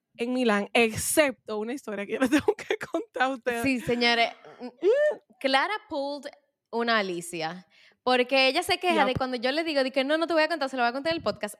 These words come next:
Speaker 2: Miren el mensaje. Bueno, oigan el mensaje que Clara me mandó, por favor. O sea, de la nada, yo estoy la, la, la, la, y ella me, me escribe, "Acuérdame contar lo que me pasó con el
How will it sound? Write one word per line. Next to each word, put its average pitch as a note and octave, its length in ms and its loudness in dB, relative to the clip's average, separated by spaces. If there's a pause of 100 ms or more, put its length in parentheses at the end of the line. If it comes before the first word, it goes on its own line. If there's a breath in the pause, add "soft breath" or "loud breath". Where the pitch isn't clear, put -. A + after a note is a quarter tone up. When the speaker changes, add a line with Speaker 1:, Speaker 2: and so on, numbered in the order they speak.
Speaker 2:
Miren C4+ 260 -2
el F#4+ 120 -6
mensaje. G#3+ 500 -4
Bueno, G3+ 240 -2 (100)
oigan F#3+ 380 2
el F3+ 120 -6
mensaje F3 460 -6
que - 100 2
Clara F3 300 2
me G3 120 -2
mandó, F3+ 300 -4
por F3+ 140 -6
favor. E3 440 -4
O - 460 -4
sea, A3+ 240 4
de A#3 160 0
la A#3+ 200 2
nada, D4 400 -2
yo A3 180 -8
estoy A3+ 600 -4 (340 soft breath)
la, A3+ 400 -2
la, E4 400 -2
la, E4+ 160 -2
la, C4 260 0
y A3 140 -2
ella G#3+ 260 0
me, A3 140 -8
me A3+ 100 -4
escribe, F3+ 500 -6
"Acuérdame C4+ 680 -2
contar G#3+ 380 -2
lo F#3+ 120 -4
que G#3 100 -8
me G3+ 120 -4
pasó G3 400 -6
con G3+ 200 -6
el G3+ 180 -6